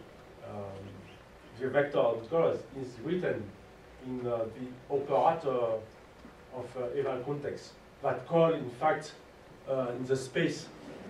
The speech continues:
the right, the right, uh, uh, function that give you, uh, what you want. So it's, uh, the, the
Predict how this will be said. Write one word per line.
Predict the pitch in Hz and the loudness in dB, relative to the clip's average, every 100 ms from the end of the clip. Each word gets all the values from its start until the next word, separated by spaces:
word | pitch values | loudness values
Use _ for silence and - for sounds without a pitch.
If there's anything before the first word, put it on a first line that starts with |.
| 117 | -8
the | 127 | -2
right, | 123 135 147 147 - - - - - - - - | 4 6 6 4 -4 -16 -18 -20 -20 -18 -16 -4
the | 131 | -2
right, | 127 135 139 143 - | 4 6 6 4 2
uh, | 123 120 113 110 104 - - - - - - 113 123 | 2 4 4 2 0 -6 -18 -20 -20 -20 -18 -12 -6
uh, | 120 113 104 101 | -6 -4 -6 -4
function | 151 160 151 123 101 - - | -4 -4 -4 -4 -6 -10 -10
that | 127 - | -8 -4
give | 143 | -4
you, | 139 135 127 | -4 -4 -2
uh, | 117 107 101 - - - - | 0 -2 -4 -10 -20 -14 -4
what | 98 - | -4 -2
you | 120 | -4
want. | - - - - - - - - | -4 -4 -12 -20 -20 -20 -20 -2
So | 165 | 4
it's, | 160 - 170 170 | 6 6 4 2
uh, | 143 135 131 | 4 6 6
the, | 135 135 - | 4 2 2
the | - | -6